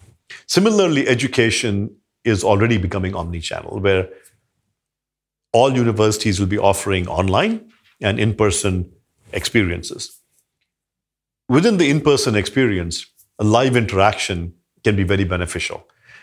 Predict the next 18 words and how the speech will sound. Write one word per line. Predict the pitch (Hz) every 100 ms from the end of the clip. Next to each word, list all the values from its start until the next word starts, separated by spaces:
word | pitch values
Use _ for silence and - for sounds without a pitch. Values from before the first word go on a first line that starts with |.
| _ -
I |
think | 127 131
a | 117
lecture | 101 139 - 196 220 214
is | 135 117
not | 127 127
a | 107
good | 113 95
way | 101
of | 95
live | 95 92 85
interaction, | 82 87 82 - - - _ _ _ -
but | 247 - - - -
one-on-one | 127 156 147 139 120
conversation, | 123 104 101 104 104 - - - - _ _ _ -
maybe | 120 120 117 110
teamwork, | 143 135 110 98 95 - -
maybe | - 113 113 110 104